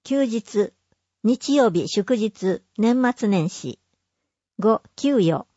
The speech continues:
基本給、月額十八万円。資格手当、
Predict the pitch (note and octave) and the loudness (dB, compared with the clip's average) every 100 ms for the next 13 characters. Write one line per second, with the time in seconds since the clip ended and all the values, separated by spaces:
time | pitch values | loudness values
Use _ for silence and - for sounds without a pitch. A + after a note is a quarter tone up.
0 | _ _ - B3 D4 C#4 B3+ - E3+ D#3 | _ _ -4 -2 2 2 0 2 2 2
1 | - G3 G#3+ B3+ B3 B3 G#3+ G3+ A#3 B3+ | 0 -2 -2 2 0 2 2 2 2 0
2 | - G3 F#3 F3 E3+ D3+ - _ _ _ | -2 0 2 2 0 -4 -8 _ _ _
3 | _ _ - - C4+ C4+ - A3 F3+ D#3 | _ _ -16 -8 -4 -6 -4 0 0 -2
4 | - D3+ | -6 -8